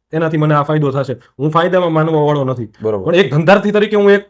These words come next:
Speaker 1: અવશ્ય વસ્તુ કહીશ કે મને મારા લોકોનો ફાયદો થતો હશે તો એ વસ્તુ હું જરૂર કરીશ.
Speaker 2: વાહ. તો જેમ યશરાજસિંહે કીધું કે મારા લોકો, મારા મતદારોને જ્યાં ફાયદો થશે એ કામ હું ચોક્કસ કરીશ. અ, એક પ્રશ્ન ઈ પણ મેં આપને કહ્યું કે તમે ભવિષ્યમાં રાજકીય,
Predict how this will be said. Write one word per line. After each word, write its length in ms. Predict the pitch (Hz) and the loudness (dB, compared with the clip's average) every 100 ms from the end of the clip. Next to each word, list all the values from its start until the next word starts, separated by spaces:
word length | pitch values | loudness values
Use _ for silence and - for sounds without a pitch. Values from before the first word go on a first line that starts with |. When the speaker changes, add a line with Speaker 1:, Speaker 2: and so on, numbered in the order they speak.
| - | -2
Speaker 1:
અવશ્ય 340 | 196 208 202 | 0 0 0
વસ્તુ 280 | 180 180 160 | -2 -2 -2
કહીશ 300 | 170 160 - | 2 0 0
કે 80 | 135 | -4
મને 360 | 117 113 160 196 | -2 0 2 2
મારા 260 | 175 180 | 4 2
લોકોનો 580 | 170 175 175 180 180 175 | 2 0 -2 -2 0 -2
ફાયદો 320 | 160 160 160 | 0 0 0
થતો 380 | 156 185 190 160 | 0 -2 0 0
હશે 280 | 139 135 123 123 - - | 0 -2 -4 -6 -18 -4
તો 100 | 160 | 0
એ 80 | 170 | 2
વસ્તુ 280 | 165 165 160 | 2 0 -2
હું 120 | 135 | -2
જરૂર 320 | 135 170 - | 0 0 0
કરીશ. 300 | 113 104 - | -4 -10 -12
Speaker 2:
વાહ. 300 | 107 104 - - _ _ _ | -4 -2 -2 -6 _ _ _
તો 80 | 113 | -6
જેમ 440 | 110 151 165 151 | 0 2 2 -2
યશરાજસિંહે 580 | 131 139 156 156 156 156 | -2 -4 0 -2 -2 -6
કીધું 240 | 147 160 151 | -4 -4 -4
કે 60 | |
મારા 400 | 110 101 127 170 | -4 0 4 4
લોકો, 320 | 147 143 139 | 2 -2 -2
મારા 300 | 104 113 143 | -2 0 2
મતદારોને 580 | 139 139 143 135 135 131 | 0 -4 -2 -2 -2 -4
જ્યાં 180 | 123 127 | -4 -4
ફાયદો 360 | 123 127 131 117 | -2 -4 -4 -6
થશે 260 | 123 135 | -6 -6
એ 300 | 120 - 120 | -6 -4 -4
કામ 240 | 113 127 123 | -2 -4 -4
હું 120 | 110 | -6
ચોક્કસ 320 | 123 123 113 | -6 -6 -6
કરીશ. 280 | 127 123 123 - - - | -4 -6 -6 -14 -20 -8
અ, 100 | 123 | -2
એક 240 | 123 160 156 | 2 2 2
પ્રશ્ન 280 | 160 160 | -4 -2
ઈ 140 | 165 165 | -4 -4
પણ 180 | 165 156 | -2 -2
મેં 260 | 151 147 | -2 -2
આપને 280 | - 135 143 | -2 -4 -4
કહ્યું 320 | 127 143 147 | -4 -4 -2
કે 180 | 147 139 | -2 -2
તમે 520 | 123 - 135 160 156 | -4 -6 -4 0 0
ભવિષ્યમાં 640 | 113 117 156 165 165 156 | 0 0 0 0 -2 0
રાજકીય, 540 | 135 139 143 156 151 | 2 0 -2 0 0